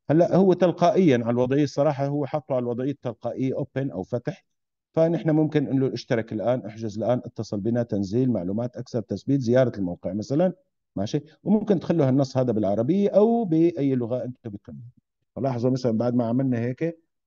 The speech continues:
هلا لاحظوا تغير زر الإجراء هون، صار اسمه زيارة الموقع. انتبهتوا منين إجا هذا زيارة الموقع؟ منين إجا زر الإجراء؟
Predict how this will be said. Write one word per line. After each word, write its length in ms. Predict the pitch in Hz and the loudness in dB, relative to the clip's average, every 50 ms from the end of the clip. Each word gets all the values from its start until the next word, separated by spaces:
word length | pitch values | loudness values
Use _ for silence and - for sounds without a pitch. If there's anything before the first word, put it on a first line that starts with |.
| _ _ _ - | _ _ _ -4
هلا 160 | 131 151 151 - | -4 -2 -2 0
لاحظوا 320 | 135 131 113 117 113 117 | 0 0 0 -2 -4 -4
تغير 340 | 110 120 147 196 208 170 127 | -2 2 2 4 4 4 2
زر 220 | 113 127 120 110 | 2 0 0 0
الإجراء 480 | 117 107 92 107 92 110 117 117 98 98 | -2 -4 -6 -6 -4 -2 -2 -2 -2 -4
هون، 260 | 107 117 127 135 151 | -6 -6 -6 -8 -8
صار 320 | 143 - 113 110 117 120 - - | -6 -6 -6 -6 -6 -8 -8 -10
اسمه 220 | 120 - - 117 | -12 -8 -6 -6
زيارة 540 | 104 90 90 101 110 120 139 160 165 165 - _ _ _ _ _ _ _ _ _ 104 | -4 -2 -2 0 0 2 2 0 0 -2 -6 _ _ _ _ _ _ _ _ _ -4
الموقع. 480 | 95 85 85 80 78 - - 104 101 - _ _ _ - | -2 -2 -2 -4 -6 -8 -8 -10 -10 -12 _ _ _ -16
انتبهتوا 420 | 76 87 123 117 135 139 135 139 123 | -10 -8 -4 -4 -4 -2 0 2 2
منين 280 | 123 127 135 135 120 113 | 4 4 4 2 2 0
إجا 220 | 127 123 123 120 | -2 0 0 0
هذا 340 | 123 120 123 120 117 113 107 - _ _ _ _ _ _ | 0 0 -2 -2 -2 -4 -6 -10 _ _ _ _ _ _
زيارة 360 | - 113 120 127 139 123 - - | -4 0 2 2 2 0 0 -2
الموقع؟ 300 | 107 117 123 117 - 110 | -2 -2 -2 -2 -2 -2
منين 280 | 95 104 113 123 117 - | -2 0 -2 -2 -4 -4
إجا 160 | 120 117 120 | -6 -6 -6
زر 240 | 107 110 123 120 120 | -4 -4 -4 -4 -4
الإجراء؟ 580 | 113 82 87 104 101 113 135 156 175 - - | -6 -8 -8 -6 -4 -4 -2 -2 -2 -4 -6